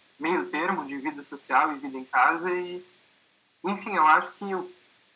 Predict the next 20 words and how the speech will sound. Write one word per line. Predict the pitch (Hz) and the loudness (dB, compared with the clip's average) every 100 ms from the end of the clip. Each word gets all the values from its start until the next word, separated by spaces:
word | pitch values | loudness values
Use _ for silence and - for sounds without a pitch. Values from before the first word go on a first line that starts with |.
| _ | _
acho | - 180 - | 6 6 4
que | |
é | 233 226 | -4 -2
isso, | 196 | -2
sabe? | - 135 - 151 | 0 0 0 -4
De, | 151 151 | -6 -8
de | 131 | -4
saber | - 143 139 156 175 180 | -2 -2 -2 -4 -4 -2
tá | 190 185 | 0 2
pronto, | 185 180 - | 4 2 2
sabe? | - 117 135 | 0 0 -2
Se | - | -6
acostumando | 151 - - 156 156 196 185 | -6 -4 -4 -2 0 0 0
com | 185 | -2
as | - | -2
coisas | - 160 175 175 | -2 -2 -4 -4
e | |
se | 180 185 | -2 -2
adaptando, | 175 - - 175 147 117 | -2 -6 -6 -6 -6 -8
sabe? | - 113 135 | -6 -6 -6